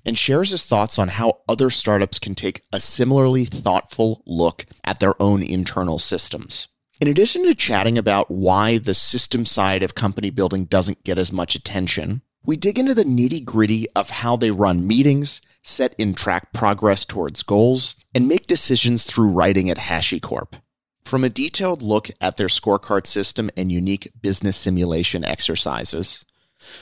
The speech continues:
to his thoughts on why companies often struggle with O K Rs, Kevin takes us through HashiCorp's annual planning process in incredible detail. We also dive into how they write up requests for comments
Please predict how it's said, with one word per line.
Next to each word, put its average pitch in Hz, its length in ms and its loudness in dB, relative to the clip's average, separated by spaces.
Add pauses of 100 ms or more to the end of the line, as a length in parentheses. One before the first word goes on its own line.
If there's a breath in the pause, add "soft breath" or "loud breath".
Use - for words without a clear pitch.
(120 loud breath)
to 165 100 2
his 165 120 4
thoughts 180 280 0
on 143 160 0
why 113 280 2
companies 117 600 -2
often 101 340 -2
struggle 90 420 0
with 90 240 0
O 82 120 2
K 78 280 -2
Rs, 67 480 -4 (520 loud breath)
Kevin 196 260 -2
takes 139 300 0
us 131 140 0
through 120 180 0
HashiCorp's - 720 -2 (100)
annual 98 320 2
planning 87 380 0
process - 640 -4
in 78 380 -6
incredible 80 760 -4
detail. - 580 -10 (800 loud breath)
We 143 120 6
also 285 260 2
dive 117 360 0
into 107 160 2
how 113 280 0
they 104 240 2 (120)
write 95 280 0
up - 160 0
requests 101 440 0
for - 140 -2
comments 95 720 0